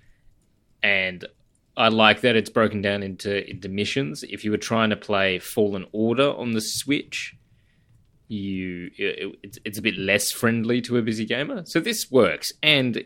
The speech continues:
in total, it's like eight to ten hours, 'cause it's that classic, you know, early two thousands, like, this is the length of a game.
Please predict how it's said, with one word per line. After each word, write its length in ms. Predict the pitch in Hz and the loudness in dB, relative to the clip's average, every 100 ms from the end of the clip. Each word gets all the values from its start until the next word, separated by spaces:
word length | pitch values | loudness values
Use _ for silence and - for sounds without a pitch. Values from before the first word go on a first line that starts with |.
| - | -4
in 340 | 127 120 113 | -2 0 0
total, 460 | - 127 120 101 - | 4 4 6 2 0
it's 280 | 101 - - | -6 -8 -4
like 240 | 95 92 - | -4 -4 -2
eight 200 | 104 - | -2 -4
to 80 | |
ten 200 | - 95 | -10 -4
hours, 380 | 85 87 90 87 | -2 -2 -4 -8
'cause 180 | - 92 | -8 -10
it's 200 | 98 - | -10 -6
that 180 | 92 - | -4 -4
classic, 560 | - 95 - 92 - - - - _ _ _ - | 0 -2 -2 -6 -8 -14 -20 -20 _ _ _ -14
you 60 | 92 | -8
know, 240 | 85 80 - _ _ _ - - _ - _ _ _ _ _ _ _ - | -6 -8 -12 _ _ _ -20 -20 _ -20 _ _ _ _ _ _ _ 0
early 280 | 117 104 98 | 4 4 2
two 180 | - 98 | -4 -4
thousands, 1000 | - 92 90 92 92 87 82 - - - _ _ _ _ _ _ _ | 0 0 -2 -6 -10 -12 -10 -8 -8 -10 _ _ _ _ _ _ _
like, 220 | 92 82 - 92 | -8 -8 -10 -10
this 240 | 98 - | -8 -4
is 160 | 98 92 | -6 0
the 120 | 117 | 2
length 380 | 113 127 - - | 4 2 0 2
of 140 | 139 | 6
a 80 | 147 | 6
game. 580 | 135 180 104 78 80 | 6 4 2 -2 -10